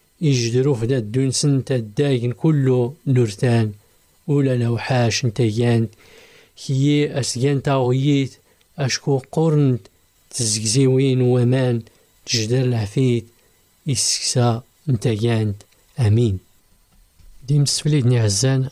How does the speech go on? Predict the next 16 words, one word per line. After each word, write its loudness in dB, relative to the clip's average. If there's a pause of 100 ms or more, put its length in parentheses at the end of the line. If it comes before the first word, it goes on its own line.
أن 2
غدوني 0
تاد. -2 (1200)
أن 2
زرا 0
كيان -2 (680)
تيكيتين -2
دون 2
فوفتن 0 (1040)
لي 2
تيلين 2
غيكي 0
وكالاد. 0 (1160)
وإني 2 (200)
ورا 0
كلو 0